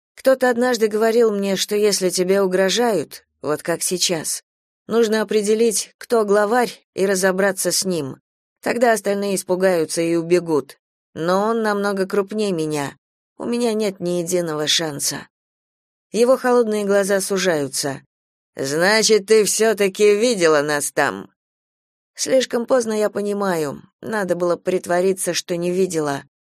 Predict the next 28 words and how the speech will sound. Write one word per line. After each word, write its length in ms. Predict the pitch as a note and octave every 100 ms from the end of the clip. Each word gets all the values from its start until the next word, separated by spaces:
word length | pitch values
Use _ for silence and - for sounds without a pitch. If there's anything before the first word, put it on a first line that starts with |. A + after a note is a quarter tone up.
| _
Я 200 | - A#3
дрожу 340 | A#3 A#3 A#3 A#3
так, 260 | B3+ A3+
что 160 | - G3
даже 320 | G3+ G3+ G3+
зубы 380 | F#3+ A3+ G#3+ E3
стучат. 680 | - E3+ - F3 D3+ - - _ _ _ _ _
«Хотите, 500 | C4 A#3+ A#3+ G#3+ G3+
я 140 | F#3+
скажу 380 | - F#3 G3 G3+
викарию, 580 | G3+ G3 G#3+ G#3+ G3+ F#3+
что 160 | -
это 240 | G#3 G3 G#3
я 240 | A3 G#3+
взломала 560 | F3 F#3+ F#3+ F#3+ F3+ F3
ящик?» 720 | F#3 F3 D#3 - - - - _ _ _ _ _ _
«Какому 600 | - E3+ - G3 G#3+ G3
ещё 400 | F#3 F3 C#3+ F3+
викарию?» — 840 | E3 F3+ F#3 G3 F#3 D3+ B2+ A2+ - _
хмурится 680 | - - E3+ E3+ D#3 - E3+
парень. 520 | - E3+ D3 C3+ C3+ _ _ _ _ _ _ -
«Тому, 460 | C4+ B3 C4 A#3+ _ _
который 480 | A#3 A#3 B3+ A#3+ A3+
был 220 | A3+ A3
здесь 400 | G3+ G#3+ A3+ -
несколько 880 | A3+ G#3 G#3+ A3+ G#3 - A3+ G#3 G#3
минут 380 | G3 G3+ G3+ F#3+
назад». 560 | G3+ G3 F#3+ C#3+ -